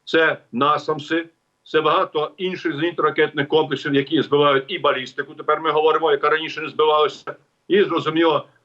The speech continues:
е, крилаті ракети, ну і шахеди. Ми вже маємо цілу систему, е, яка збиває шахеди, і гепарди, і, е, іспанські, французькі, італійські, австралійські, е, потужні системи, які одномоментно беруть десятки шахедів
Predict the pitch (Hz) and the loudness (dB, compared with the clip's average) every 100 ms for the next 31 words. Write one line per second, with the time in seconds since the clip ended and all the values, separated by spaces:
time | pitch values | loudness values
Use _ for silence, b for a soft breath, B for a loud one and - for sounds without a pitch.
0 | - 113 131 131 131 170 143 135 151 143 | -2 2 2 0 0 0 0 0 -2 0
1 | 165 156 180 - _ - 170 170 190 196 | 0 0 -4 -8 _ -4 -4 -2 0 0
2 | 190 113 - _ _ _ - 139 143 - | 0 -2 -12 _ _ _ -8 -4 -4 -6
3 | _ 117 143 156 139 - - 156 151 - | _ -4 0 0 -2 -8 -8 -6 -6 -6
4 | 151 - 156 113 - _ _ - 113 120 | -4 0 0 -2 -12 _ _ -2 0 2
5 | 123 139 131 131 131 123 120 175 170 170 | 2 -2 2 2 2 0 0 0 0 -4
6 | _ _ 120 120 156 170 151 156 - 135 | _ _ -2 -2 2 0 0 -8 -2 0
7 | 117 - 117 120 120 120 120 117 123 113 | 0 -4 -2 2 2 2 0 -6 -6 -6
8 | - 156 170 143 156 156 143 _ _ _ | 0 0 0 -2 -4 -4 -6 _ _ _
9 | 92 - 120 113 180 160 - 123 - 110 | -6 -2 0 2 2 2 -2 -2 0 0
10 | 151 180 139 - 123 - - 143 - 110 | 4 2 0 -4 -4 -4 -6 -4 -4 -2
11 | 147 180 - 175 - _ _ - 120 131 | 0 0 0 -2 -2 _ _ -4 -2 0
12 | 151 - 180 156 143 156 160 165 156 156 | -2 0 0 0 -6 -4 -2 0 0 0
13 | 147 143 160 165 147 151 143 135 - - | 0 0 -2 -2 -2 -2 -2 0 0 0
14 | 160 - 160 156 151 | -6 -4 -4 -4 -4